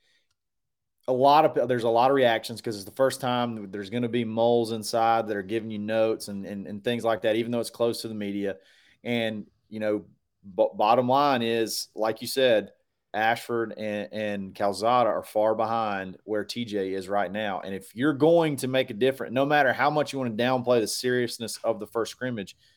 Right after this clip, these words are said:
you got basically three practices and another scrimmage. And then, hey, we're almost ga-,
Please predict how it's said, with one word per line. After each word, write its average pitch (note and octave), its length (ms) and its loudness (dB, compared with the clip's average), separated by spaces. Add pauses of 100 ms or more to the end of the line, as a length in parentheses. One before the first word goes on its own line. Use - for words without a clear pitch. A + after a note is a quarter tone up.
(140)
you D3+ 100 -10
got D#3+ 240 6
basically B2 640 0
three C3+ 220 0
practices C3+ 720 0
and A2+ 140 -6
another B2 300 2
scrimmage. C#3 600 -6
And G#2+ 180 -8
then, C3 300 -2 (380)
hey, B2 260 4 (420)
we're D3+ 140 4
almost D3+ 580 4
ga-, B2+ 220 -4